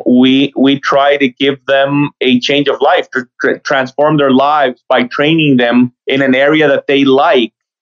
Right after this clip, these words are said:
um, and then offering them a job. So we've done that with about, uh, three hundred children already. And that's something I part-, participate in, you know, to try to get a lot of these children to have an opportunity and not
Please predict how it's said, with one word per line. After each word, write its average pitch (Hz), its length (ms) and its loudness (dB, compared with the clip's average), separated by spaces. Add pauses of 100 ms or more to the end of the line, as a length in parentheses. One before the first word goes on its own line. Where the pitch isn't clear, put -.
(120)
um, 113 460 -2 (300)
and 127 240 0
then 139 260 0
offering 143 460 0
them 123 120 0
a 113 80 0
job. 117 500 0
So 113 340 2
we've 131 360 2
done 143 240 0
that 139 280 0
with 127 240 0
about, 117 520 0
uh, 113 220 2 (140)
three 156 320 2
hundred 156 500 0
children 127 420 0
already. 95 680 0 (240)
And 120 140 0
that's 143 180 0
something 147 300 0
I 135 160 0
part-, 127 260 -6 (160)
participate 120 640 0
in, 92 260 0
you 113 160 0
know, 101 480 0
to - 120 0
try 117 260 0
to 110 180 -2 (180)
get 127 240 -2 (300)
a 117 100 2
lot 123 260 2
of 127 80 -4
these 123 200 0
children 123 320 0
to 120 160 -2
have 127 180 -2
an 143 100 0
opportunity 131 640 0
and 117 100 2
not 127 300 -2